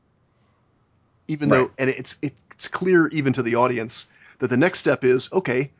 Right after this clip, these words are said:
Speaker 1: now I have him tortured until I get the rest of the information <laughs> that I can get,
Speaker 2: Right.
Speaker 1: that I couldn't get by being nice."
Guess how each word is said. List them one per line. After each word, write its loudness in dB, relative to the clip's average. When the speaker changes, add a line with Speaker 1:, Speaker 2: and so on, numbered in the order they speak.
Speaker 1:
now -4
I 0
have -2
him -2
tortured -2
until -2
I 2
get -4
the -2
rest 0
of -10
the -2
information -2
<laughs> -8
that -2
I 2
can 2
get, 0
Speaker 2:
Right. 0
Speaker 1:
that 4
I 6
couldn't 2
get 4
by 2
being -4
nice." -8